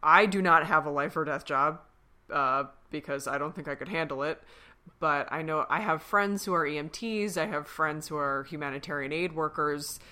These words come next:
It's, it's very, very difficult. It's very difficult.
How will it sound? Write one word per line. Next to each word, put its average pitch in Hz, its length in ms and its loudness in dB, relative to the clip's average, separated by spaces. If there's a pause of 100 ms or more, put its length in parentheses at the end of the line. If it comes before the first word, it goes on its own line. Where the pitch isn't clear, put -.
(340)
It's, - 540 -8
it's - 320 -8
very, 190 380 2
very 269 220 2
difficult. 254 500 -2 (300)
It's - 100 -20
very 226 260 2
difficult. - 480 -8